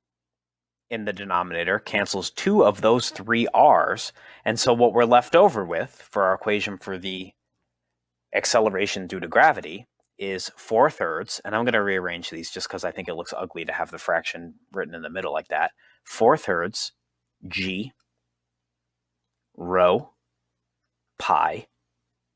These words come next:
r. And that's our equation. The acceleration due to gravity is equal to four thirds G rho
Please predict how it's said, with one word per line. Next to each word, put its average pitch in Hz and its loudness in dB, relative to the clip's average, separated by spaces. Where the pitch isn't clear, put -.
r. - 4
And 104 -2
that's 110 2
our 110 4
equation. 117 0
The 101 -2
acceleration 117 4
due 123 0
to 120 -2
gravity 98 2
is 90 -6
equal 90 -4
to 87 -6
four 104 2
thirds 101 2
G 104 -2
rho 92 0